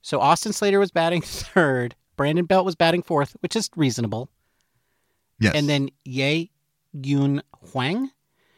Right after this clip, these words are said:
Speaker 2: Yes.
Speaker 1: was batting
Speaker 2: Batting
Speaker 1: fifth in
Speaker 2: fifth
Speaker 1: his
Speaker 2: in
Speaker 1: major
Speaker 2: his major league debut.
Speaker 1: debut <laughs>
Speaker 2: <laughs>
Speaker 1: at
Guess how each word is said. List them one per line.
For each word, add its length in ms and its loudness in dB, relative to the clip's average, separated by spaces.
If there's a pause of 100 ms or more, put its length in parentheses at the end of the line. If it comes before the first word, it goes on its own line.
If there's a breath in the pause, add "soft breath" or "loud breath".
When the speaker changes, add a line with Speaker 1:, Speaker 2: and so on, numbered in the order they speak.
(300)
Speaker 2:
Yes. 460 -6
Speaker 1:
was 440 0
batting 520 -2 (240)
Speaker 2:
Batting 240 6
Speaker 1:
fifth 500 2 (160)
in 80 6
Speaker 2:
fifth 100 4
Speaker 1:
his 160 2
Speaker 2:
in 60 2
Speaker 1:
major 140 8
Speaker 2:
his 300 6
major 260 4
league 180 4
debut. 400 6
Speaker 1:
debut 800 10
<laughs> 40 -20 (380 loud breath)
Speaker 2:
<laughs> 280 0
Speaker 1:
at 160 10